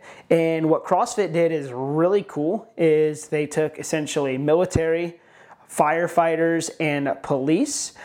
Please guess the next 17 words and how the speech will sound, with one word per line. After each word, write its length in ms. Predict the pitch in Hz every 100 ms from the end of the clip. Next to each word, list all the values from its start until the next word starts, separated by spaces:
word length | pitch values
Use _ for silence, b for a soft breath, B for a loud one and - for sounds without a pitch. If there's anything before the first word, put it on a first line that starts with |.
| B
uh, 220 | - 143 120
people 400 | - 165 165 147
who 400 | 160 156 156 147
have 480 | 135 139 135 135
lost 360 | - 147 151 -
their 140 | 165
lives 360 | 131 143 147 151
in 80 | 147
the 60 |
line 260 | 135 147 147
of 160 | 139 135
duty 440 | 170 185 190 190 B B B B
or 200 | 156 147
serving 420 | - 165 160 170
our 140 | 156
country. 560 | 143 160 156 - 220 277 - B B -
And 460 | 175 170 170 170